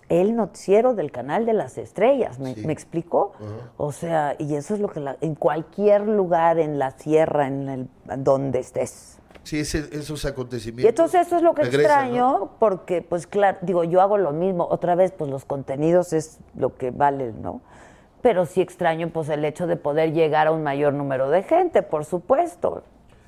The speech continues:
Speaker 2: No, y aquí tienes la bronca de que el público cuando opina algo es, es
Speaker 1: Ah, no, este, ayer me encontré a
Speaker 2: es
Speaker 1: Polo
Speaker 2: cruel,
Speaker 1: Gómez.
Speaker 2: es
Speaker 1: Tú sabes
Speaker 2: cruel
Speaker 1: quién
Speaker 2: y
Speaker 1: es Polo, ¿no?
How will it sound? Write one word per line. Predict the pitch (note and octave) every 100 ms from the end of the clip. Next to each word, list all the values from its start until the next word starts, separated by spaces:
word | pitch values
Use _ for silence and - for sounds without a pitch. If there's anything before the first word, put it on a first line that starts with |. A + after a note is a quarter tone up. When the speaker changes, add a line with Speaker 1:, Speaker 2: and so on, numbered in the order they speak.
| -
Speaker 2:
No, | D3 E3+
y | D#3
aquí | C3 C#3+ D3
tienes | D3 C#3+ D3
la | C3
bronca | A#2 C3 C3+ C#3+
de | A#2+
que | - G#2+
el | G2+
público | G2+ B2+ A#2+ C3 A#2+
cuando | A#2+ A2
opina | G#2+ G#2+ B2 A#2
algo | A#2 B2+
es, | A#2+ A2+ - - _ _ _ _ _ _ _ _ _
es | G2
Speaker 1:
Ah, | C3
no, | C3 C#3+ -
este, | B3+ C#4 - F#4 -
ayer | A3 A#3 D#4
me | F4
encontré | E4 A#3 F#3 D#3 F#3+
a | G3
Speaker 2:
es | C3+
Speaker 1:
Polo | D3+ F#3 G3+
Speaker 2:
cruel, | D3 D3+
Speaker 1:
Gómez. | C#3+
Speaker 2:
es | D3+ -
Speaker 1:
Tú | A3+
sabes | D3 D3
Speaker 2:
cruel | E3 F3+
Speaker 1:
quién | A3+
Speaker 2:
y | A3
Speaker 1:
es | G3+ -
Polo, | G#3 F#3 D3
¿no? | C#3 A#3